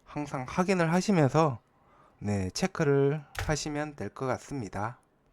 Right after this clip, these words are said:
마지막으로 한일 사료입니다. 어, 한일 사료는 장 시작과 동시에 여기 지지 라인을 터치를 하고 이게 음봉으로 마감을 했는데요.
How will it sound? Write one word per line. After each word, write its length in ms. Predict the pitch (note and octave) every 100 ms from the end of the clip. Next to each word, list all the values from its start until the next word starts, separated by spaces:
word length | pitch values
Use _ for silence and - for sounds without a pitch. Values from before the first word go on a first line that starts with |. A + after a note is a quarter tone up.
| _ -
마지막으로 880 | A2+ A#2 C#3 C3 B2+ D3 F3+ F#3
한일 420 | F3+ - D3+ F3 F3
사료입니다. 760 | D#3+ D#3+ E3+ G#2+ G2 A#2 A2+ - _ _ _ - - - _ _
어, 320 | D#3 D#3 D#3
한일 360 | D3+ F#3+ G3+ G#3
사료는 840 | F#3+ F#3 F#3 F3 F3 F3 C3 G2+ -
장 280 | C3+ C#3 C#3+
시작과 480 | - D3 D3 D3
동시에 760 | C#3 A2+ G#2+ C3+ C#3+ F#3 A3 F3
여기 360 | A2+ A2+ A2 A2 - _ _ _ _ _
지지 300 | - D3+ E3
라인을 360 | C#3 C#3 C3+
터치를 540 | B2 - - - D#3 D3
하고 580 | C#3+ F3 D#3+ F3 C#3 G2+ - _
이게 200 | A2+ A#2
음봉으로 560 | A2 C3+ D#3+ E3+ E3+ C3+
마감을 460 | G#2+ A2+ B2+ B2
했는데요. 580 | B2+ A#2 G#2+ A#2+ E3 D3